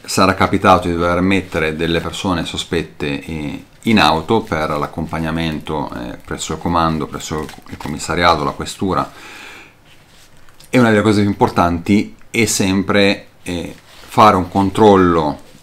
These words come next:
eh, di sicurezza su cosa questa persona, eh, ha con sé, per evitare poi brutte sorprese. E quindi, eh, bene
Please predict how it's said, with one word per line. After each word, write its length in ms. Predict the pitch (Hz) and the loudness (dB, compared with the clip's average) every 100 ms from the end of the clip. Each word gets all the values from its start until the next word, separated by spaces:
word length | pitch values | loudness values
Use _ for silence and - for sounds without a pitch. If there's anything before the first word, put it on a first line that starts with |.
| - | -16
eh, 120 | 80 - | -16 -10
di 220 | 92 90 | -4 -2
sicurezza 680 | - 98 104 80 76 - 104 | -4 -4 0 0 -2 -2 -2
su 220 | - 90 | -4 -6
cosa 260 | 87 85 76 | -4 -4 -4
questa 320 | 87 85 78 | -4 -4 -6
persona, 680 | 85 - 92 87 82 76 - | -8 -6 -4 -2 0 -2 -6
eh, 260 | 85 78 - - _ - - | -12 -12 -12 -20 _ -20 -4
ha 160 | 101 90 | 0 2
con 240 | - 139 | 2 0
sé, 320 | 151 73 80 - - - - - _ _ - - - - | 2 -2 -4 -8 -20 -20 -20 -20 _ _ -20 -20 -18 -2
per 120 | 107 | 2
evitare 320 | 127 131 87 | 4 2 0
poi 120 | 85 | -2
brutte 240 | 80 82 76 | -4 -4 -6
sorprese. 760 | - 80 - 69 - 69 - - - - - - - - - - - - - | -6 -6 -6 -6 -6 -8 -10 -20 -20 -20 -20 -20 -20 -20 -20 -20 -14 -10 -2
E 120 | 123 | 0
quindi, 600 | 139 143 117 92 92 98 120 | 8 8 10 6 4 0 -2
eh, 340 | 98 90 90 | 0 0 0
bene 760 | 76 98 107 127 117 92 85 | -2 0 6 6 8 4 2